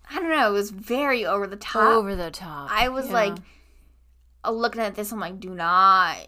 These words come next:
Speaker 1: do that for me." Even, like, even a proposal, that's still too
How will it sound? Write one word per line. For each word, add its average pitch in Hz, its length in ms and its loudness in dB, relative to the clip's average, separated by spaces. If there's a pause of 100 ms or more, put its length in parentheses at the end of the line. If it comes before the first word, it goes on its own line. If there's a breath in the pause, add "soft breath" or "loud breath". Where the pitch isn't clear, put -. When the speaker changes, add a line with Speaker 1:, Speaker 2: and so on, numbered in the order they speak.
(100)
Speaker 1:
do 180 200 -12
that 160 340 -4
for 220 120 -8
me." 277 800 -6
Even, 208 280 -8
like, 208 220 -6
even 403 200 -2
a - 60 -2
proposal, 247 600 0
that's 185 260 -4
still 180 560 -6 (120)
too 208 80 -10